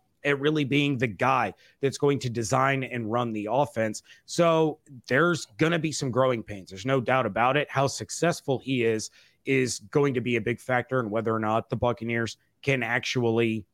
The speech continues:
you know, do well, or if those growing pains are gonna cause them to lose some games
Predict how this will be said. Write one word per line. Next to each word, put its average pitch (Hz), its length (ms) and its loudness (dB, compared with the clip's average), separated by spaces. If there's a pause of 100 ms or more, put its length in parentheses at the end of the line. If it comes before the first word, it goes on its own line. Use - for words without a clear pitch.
(340)
you 107 140 -4
know, 87 100 -8 (100)
do 143 180 2
well, 131 440 2
or 143 440 4 (300)
if 147 220 0
those 143 500 2 (500)
growing 143 400 2
pains 135 320 -2
are 131 40 0
gonna 123 160 -2
cause 135 320 0
them 127 180 -2
to - 80 -12
lose 147 360 0
some 135 180 0
games 123 360 0